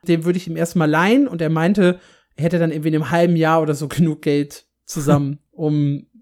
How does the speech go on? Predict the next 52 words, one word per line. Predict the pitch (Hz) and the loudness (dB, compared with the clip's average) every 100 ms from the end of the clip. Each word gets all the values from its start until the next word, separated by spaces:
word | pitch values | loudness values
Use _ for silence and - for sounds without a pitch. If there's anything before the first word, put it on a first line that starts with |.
| _ | _
sich | 165 151 147 | -8 -6 0
selber | 160 139 | 2 0
einen | 135 | -4
Account | 131 - 127 143 | -8 -8 -8 -8
zu | 131 | -10
holen. | 139 143 - _ _ - | -12 -12 -16 _ _ -2
Und | |
er | 156 | 2
möchte | 185 190 160 | 2 0 -4
erstmal | 185 190 160 | -2 -2 -2
so | |
reinspielen, | 165 170 214 - 180 156 | 0 2 0 0 -4 -2
ob | |
das | 151 151 147 | -2 -4 -4
wirklich | 170 147 | -4 -4
seins | 139 139 151 147 - | -4 -2 -2 -4 -10
ist | 139 - | -12 -12
oder | 131 | -12
nicht. | 120 117 - _ _ _ _ _ _ | -12 -14 -16 _ _ _ _ _ _
Also | 151 180 | -4 -2
hab | |
ich | 190 | 0
ihm | 196 | -2
gesagt, | 175 180 | 0 -2
ja, | 180 | 0
hier, | 180 | 0
ich | 262 233 | 0 0
hab | |
meinen | 170 165 | -2 -2
Zweitaccount, | - 196 202 202 185 180 185 180 - | 0 0 0 0 0 2 0 -4 -2
nimm | 165 180 185 | 4 6 8
ihn, | 180 165 160 - _ _ _ | 8 6 4 -2 _ _ _
spiel | - - 196 196 | -18 -4 2 4
damit | 180 170 165 | 4 4 0
erstmal, | 160 160 - 156 151 151 156 156 151 147 | 0 -2 -2 -2 0 0 0 -2 -4 -2
äh, | 151 | -4
auch | 147 | -4
alles, | - 190 185 | 0 0 0
was | 165 165 | -2 -2
du | |
dir | 156 | -4
auf | 156 | -4
dem | 151 147 | -6 -6
Charakter | 156 156 151 | -6 -6 -6
erspielst, | 143 - 165 175 180 - | -6 -6 0 2 2 0
dann | 156 147 | -2 -2
an, | 139 143 | -6 -8
an | 135 139 143 | -6 -8 -4
Gold | 143 156 165 165 165 | 2 6 6 4 0
und | - 143 139 | -6 -6 -4
sonstigen | 147 160 - 147 | -4 -6 -6 -6
Sachen, | 147 147 147 | -6 -4 -6